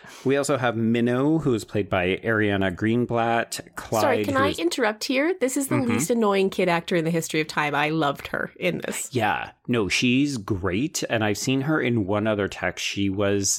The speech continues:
Speaker 1: the slightly more grown-up teenager in sixty-five, the Adam Driver versus Dinosaurs movie from earlier this year. And she's similarly good in that, even though she doesn't even get to speak English.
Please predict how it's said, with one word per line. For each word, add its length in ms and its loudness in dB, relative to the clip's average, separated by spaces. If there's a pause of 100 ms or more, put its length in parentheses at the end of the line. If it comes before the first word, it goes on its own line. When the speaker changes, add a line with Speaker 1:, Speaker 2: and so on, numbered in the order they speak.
Speaker 1:
the 440 -2 (340)
slightly 600 -2
more 480 2
grown-up 1000 -2
teenager 720 -2 (120)
in 540 -2
sixty-five, 1040 -2
the 260 0
Adam 340 -2
Driver 720 -2
versus 420 -4
Dinosaurs 760 -2
movie 360 0
from 280 -2
earlier 420 0
this 240 -4
year. 240 0 (400)
And 160 0
she's 220 0
similarly 720 0
good 200 -4
in 140 -6
that, 460 -8
even 220 2
though 100 2
she 160 -2
doesn't 240 0
even 160 -2
get 140 -4
to 60 -4
speak 360 -8
English. 580 -12